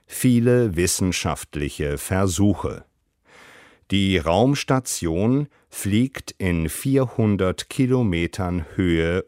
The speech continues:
um die Erde herum. Auf der Raumstation können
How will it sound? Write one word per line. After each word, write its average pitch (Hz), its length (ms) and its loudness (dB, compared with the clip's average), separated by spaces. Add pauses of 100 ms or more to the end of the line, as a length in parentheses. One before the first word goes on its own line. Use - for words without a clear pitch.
(160)
um 104 320 2
die 110 340 -2
Erde 80 480 0
herum. 73 680 -4 (1000)
Auf 95 340 4
der 69 380 0
Raumstation 95 1160 0 (420)
können 131 500 4